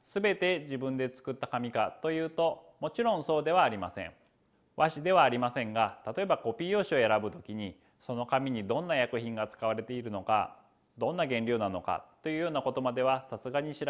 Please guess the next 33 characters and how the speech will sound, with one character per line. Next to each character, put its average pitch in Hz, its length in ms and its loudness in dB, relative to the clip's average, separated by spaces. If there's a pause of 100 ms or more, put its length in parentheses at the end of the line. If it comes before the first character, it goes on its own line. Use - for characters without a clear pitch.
べ 147 100 -2
な 143 120 0
い 135 60 -2
で 147 100 -2
使 151 180 -10
っ 95 120 -8
て 98 80 -10
い 87 60 -8
ま 80 140 -12
す。 - 140 -20 (220)
ま 113 100 -6
あ、 - 20 -4
そ 135 120 -4
ん - 20 -4
な 143 80 -2
人 139 160 2
あ 139 60 4
ま 156 120 2
り 156 80 -2
い - 20 -6
な 180 100 -2
い 170 60 -4
か 170 100 4
と 117 100 0
は 107 60 4
思 117 140 -2
い 113 40 -4
ま 117 140 -4
す - 80 -20
け 107 100 -4
れ 104 60 -4
ど 107 120 -4
も、 120 280 -8